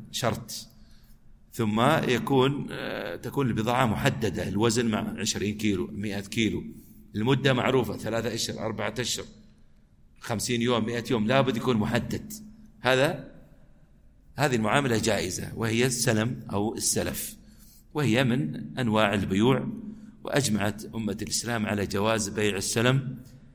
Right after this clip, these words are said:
بناءً على هذا الحديث. والإجماع الآن ليش؟ لأن فيه مصلحة، السلم هذا فيه مصلحة للبائع ومصلحة للمشتري، أي شيء فيه مصالح للناس الشرع يبيحها،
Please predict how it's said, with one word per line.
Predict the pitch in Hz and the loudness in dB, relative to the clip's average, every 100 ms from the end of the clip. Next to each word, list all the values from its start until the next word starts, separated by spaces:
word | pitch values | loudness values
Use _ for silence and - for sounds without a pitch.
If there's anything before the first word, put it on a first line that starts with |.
| - - | -20 -4
بناءً | 107 110 101 | 0 2 2
على | 98 90 | 0 2
هذا | 104 95 | 2 2
الحديث. | 85 92 139 170 | -2 -2 0 -2
والإجماع | - 190 196 - 135 123 131 107 | -2 -2 -2 -2 -2 0 2 2
الآن | 107 110 117 143 | 2 2 0 0
ليش؟ | 143 147 123 | -2 -2 -2
لأن | 123 123 | -6 -6
فيه | 151 165 | -4 0
مصلحة، | 202 - 95 107 - - - - - - - | 2 2 -2 -6 -10 -16 -20 -20 -20 -20 -8
السلم | - 131 143 92 | -4 0 0 0
هذا | 120 147 | -2 -4
فيه | 147 180 | -4 -2
مصلحة | 226 117 110 107 | -2 -2 -4 -4
للبائع | 101 92 117 143 160 | -4 -2 0 0 -2
ومصلحة | 165 165 185 185 180 180 | -4 -4 -4 -4 -4 -2
للمشتري، | 147 143 143 180 143 113 - - - - - - | -2 -4 -2 2 2 0 -4 -14 -18 -20 -4 2
أي | 175 | 4
شيء | 131 120 | 4 2
فيه | 139 147 | 2 2
مصالح | 113 139 135 107 110 | 2 4 4 4 2
للناس | 104 98 123 160 | 0 0 0 0
الشرع | 117 - 175 165 170 - - | 0 2 4 4 0 -6 -14
يبيحها، | - 143 151 139 110 95 | -2 2 6 6 4 -4